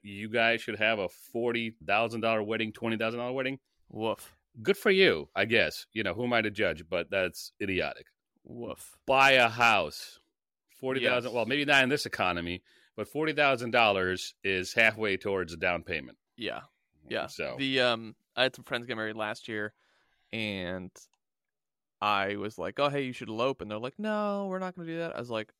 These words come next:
Speaker 2: "Well, you definitely shouldn't spend all this money on a wedding." And they're like, "No, we really wanna do," and they didn't even do anything crazy. And I, I, I pulled the, um, the husband aside,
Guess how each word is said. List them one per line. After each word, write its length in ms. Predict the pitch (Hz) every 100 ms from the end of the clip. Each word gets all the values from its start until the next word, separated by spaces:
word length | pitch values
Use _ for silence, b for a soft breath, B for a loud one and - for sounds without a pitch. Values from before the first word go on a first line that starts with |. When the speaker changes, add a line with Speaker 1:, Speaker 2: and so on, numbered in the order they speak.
| _ _
Speaker 2:
"Well, 280 | 117 117 113
you 120 | 110
definitely 440 | 110 127 - 131
shouldn't 440 | 113 - 113 110 98 _ _ _ _ _ _ _
spend 640 | - - 117 110 107 107 -
all 120 | 107
this 240 | 107 110
money 240 | - 110 107
on 220 | 90 104
a 80 | 95
wedding." 480 | 107 139 123 101 98 _
And 160 | - 107
they're 80 | 107
like, 220 | 110 -
"No, 160 | 185
we 140 | 202 190
really 460 | 202 196 196 190 185 _ _ _
wanna 220 | - 185
do," 180 | 180 196 180
and 100 | 139
they 60 | 160
didn't 160 | 202
even 140 | 185 143
do 140 | 131
anything 240 | 117 98 90
crazy. 720 | - 131 147 123 90 65 - _ _ _ _ _ _ _ -
And 260 | 113 110 -
I, 280 | 107 107 -
I, 280 | - 101 95 -
I 140 | 90 -
pulled 300 | - 117 113
the, 220 | 104 104
um, 340 | 80 71 78 71 - _
the 500 | 113 113 110 104 98 -
husband 340 | 135 139 135
aside, 360 | 110 101 92